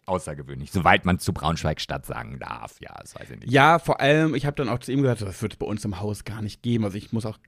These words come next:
Speaker 2: gestehen, also ich bin sehr froh drüber. Ich bin ja auch nicht so ein Mensch, der da Bock drauf hätte. Ich finde es cool, dass die so sind und das machen, aber ich bin ja auch sehr froh, dass es hier in meinem Haus sehr anonym zugeht.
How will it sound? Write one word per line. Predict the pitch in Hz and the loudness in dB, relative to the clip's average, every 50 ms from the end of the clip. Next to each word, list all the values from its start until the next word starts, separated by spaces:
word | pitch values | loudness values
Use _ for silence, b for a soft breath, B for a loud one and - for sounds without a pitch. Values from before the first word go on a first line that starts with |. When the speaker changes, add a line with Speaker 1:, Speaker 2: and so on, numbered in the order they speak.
| _ | _
Speaker 2:
gestehen, | - 110 98 - 117 113 113 71 | -10 -8 -8 -4 -4 -4 -2 -4
also | 85 92 | -6 -8
ich | 101 98 | -10 -10
bin | - 104 104 95 | -6 -6 -6 -6
sehr | 98 113 104 - | -6 -8 -10 -10
froh | - - 101 104 107 | -10 -8 -6 -4 -4
drüber. | 120 123 127 123 | -4 -2 -2 -2
Ich | 113 - _ - | -4 -4 _ -18
bin | - 131 113 107 | -10 -6 -4 -4
ja | 104 - | -4 -4
auch | - - _ - | -6 -8 _ 0
nicht | 151 151 - - | 0 0 0 0
so | - 143 | -4 -2
ein | 139 | -2
Mensch, | 135 131 135 139 - | 0 -2 -2 -4 -4
der | - 139 127 | -4 -4 -2
da | 123 127 | -2 -2
Bock | 127 131 - - 127 120 - 139 131 - | -4 -6 -10 -10 -10 -4 -4 -4 -4 -4
drauf | - 123 131 131 - | -4 -4 -4 -4 -4
hätte. | 131 113 - - 151 165 190 B B B B B | -6 -6 -6 -4 -6 -6 -6 B B B B B
Ich | - | -4
finde | - 120 117 | -2 -2 -2
es | - - - - | -4 -6 0 4
cool, | 170 190 214 202 | 6 6 6 6
dass | 131 110 - | 4 2 0
die | - 123 | 0 -2
so | 110 107 101 98 | -2 0 0 0
sind | 92 113 123 - | 0 0 0 0
und | 107 107 101 | -2 -6 -8
das | 95 - - | -10 -6 -2
machen, | 104 104 120 127 - 165 151 | -2 -2 -2 -2 -4 -4 -4
aber | 117 113 117 110 110 107 B B B B B | -2 -2 0 0 -2 -2 B B B B B
ich | B | B
bin | - 120 | 0 0
ja | 117 90 | 2 2
auch | 113 | -2
sehr | - - 113 110 113 | -2 0 0 0 0
froh, | - - - 123 127 | -2 -4 -2 -2 0
dass | 117 117 110 - | 0 -2 -4 -6
es | 127 - | -10 -10
hier | - 127 123 | -4 -2 0
in | 113 | 0
meinem | 113 113 113 104 | 2 2 0 0
Haus | 101 110 117 110 - - - 117 | 0 0 -2 -2 -4 -10 -12 -10
sehr | 113 104 113 110 - | -6 -2 -2 -2 0
anonym | 110 113 107 110 113 113 110 107 | 0 2 2 4 4 2 2 0
zugeht. | - - - 92 90 - - 95 101 117 123 | -4 -8 -10 -10 -10 -8 -6 -4 -2 -2 -4